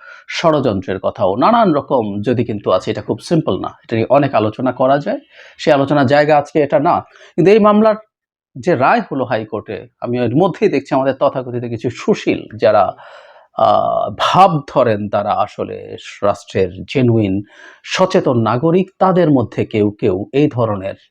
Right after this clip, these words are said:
আলাপ করার চেষ্টা করছেন। এই যে এই আওয়ামী লীগ যাওয়ার সাথে সাথে দেশের বিচার ব্যবস্থাকে ম্যানিপুলেট করা শুরু হলো এবং সেই ম্যানিপুলেশনের মাধ্যমে জনাব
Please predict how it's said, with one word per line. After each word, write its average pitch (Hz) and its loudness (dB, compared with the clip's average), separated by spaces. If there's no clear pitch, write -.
আলাপ 139 0
করার 107 2
চেষ্টা - -6
করছেন। 107 -4
এই 117 4
যে - -10
এই 101 -4
আওয়ামী 107 2
লীগ 98 0
যাওয়ার 104 2
সাথে 160 0
সাথে 131 -2
দেশের 117 2
বিচার 160 4
ব্যবস্থাকে 123 0
ম্যানিপুলেট 165 4
করা 107 -4
শুরু 110 -14
হলো 98 -8
এবং 110 -6
সেই 120 -10
ম্যানিপুলেশনের 143 -2
মাধ্যমে 113 -4
জনাব 104 -4